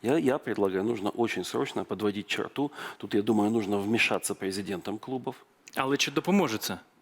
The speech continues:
Speaker 1: М, я думаю, что это вполне в их силах. Я глубоко убеждён, что это как в боксе, где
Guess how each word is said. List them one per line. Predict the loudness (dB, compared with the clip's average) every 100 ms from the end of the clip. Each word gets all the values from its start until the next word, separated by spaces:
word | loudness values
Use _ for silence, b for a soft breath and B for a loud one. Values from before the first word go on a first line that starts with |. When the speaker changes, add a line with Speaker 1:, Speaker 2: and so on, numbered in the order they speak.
| -20 _ _ -18 -8
Speaker 1:
М, | -6 0
я | 0
думаю, | 4 4 2
что | 0
это | -4 -4
вполне | 0 2 2
в | 2
их | -2
силах. | -4 -4 -6 -4
Я | -2
глубоко | 0 2 2 0
убеждён, | 0 0 2 2 2
что | 0
это | -2 -2
как | -4
в | -4
боксе, | -4 -4 -4 -6
где | -4